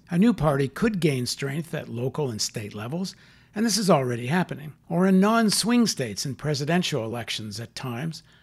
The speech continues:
But a third party that in any way facilitates a victory of Trump will never recover from it. Let's be realistic about what's possible living in the heart of the empire.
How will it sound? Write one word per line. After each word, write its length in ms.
But 140
a 40
third 380
party 380
that 180
in 140
any 260
way 220
facilitates 800
a 60
victory 480
of 100
Trump 320
will 140
never 320
recover 420
from 220
it. 80
Let's 160
be 140
realistic 540
about 280
what's 240
possible 680
living 300
in 100
the 60
heart 340
of 60
the 140
empire. 440